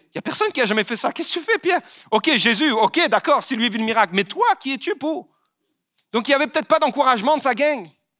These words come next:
Il y avait peut-être les gens derrière lui qui disaient, « Hé, hé, hé, calme-toi, calme, calme, calme, calme, calme, calme, calme.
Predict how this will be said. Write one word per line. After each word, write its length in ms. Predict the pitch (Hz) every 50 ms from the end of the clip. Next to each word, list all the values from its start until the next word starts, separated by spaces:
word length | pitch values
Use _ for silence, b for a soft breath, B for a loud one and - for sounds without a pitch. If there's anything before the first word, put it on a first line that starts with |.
| _ _ _ _ _ _ _ _ _ _ _ _ _ _ _ _ _ _ _ _ _ _ _ _ _ _ _ _ _ _ -
Il 40 | -
y 40 | 214
avait 80 | 262 -
peut-être 180 | 349 330 -
les 80 | 277 240
gens 160 | 214 302 302
derrière 240 | 277 269 262 262 254
lui 100 | 294 302
qui 100 | - 254
disaient, « 240 | 196 196 240 262 226
Hé, 680 | 254 294 302 302 294 294 285 285 269 269 262 262 247
hé, 40 | 233
hé, 40 | 196
calme-toi, 540 | - - 240 247 254 240 233 233 226 180 160
calme, 320 | - 190 202 214 190 170
calme, 300 | - - 208 208 202 175
calme, 160 | - 185 160
calme, 180 | - 165 147 139
calme, 160 | - 123 127
calme, 240 | - 127 131 127 120
calme. 340 | - - 131 143 175 208